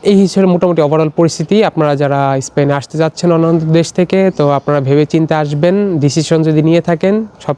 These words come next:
কিছু বিবেচনা করেই ডিসিশনটা নেবেন। হুটহাট করে কোনো ডিসিশন নেবেন না। ভালো পরিমাণ ব্যাকআপ থাকলে অবশ্যই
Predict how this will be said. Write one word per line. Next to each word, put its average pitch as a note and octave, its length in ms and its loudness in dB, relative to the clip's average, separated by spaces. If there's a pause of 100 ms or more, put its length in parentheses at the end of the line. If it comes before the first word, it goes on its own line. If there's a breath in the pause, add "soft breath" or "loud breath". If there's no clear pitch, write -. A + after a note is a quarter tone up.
কিছু D#3+ 360 0
বিবেচনা E3+ 480 0
করেই F#3 260 2
ডিসিশনটা F3+ 500 0
নেবেন। F3+ 360 2 (460 loud breath)
হুটহাট F3 280 -2
করে F3 160 0
কোনো E3 200 0
ডিসিশন E3 400 0
নেবেন E3+ 280 2
না। A3+ 240 2 (480 loud breath)
ভালো C#3+ 200 2
পরিমাণ E3 320 2
ব্যাকআপ D#3 300 -2 (140)
থাকলে F#3 420 0
অবশ্যই F#3 600 0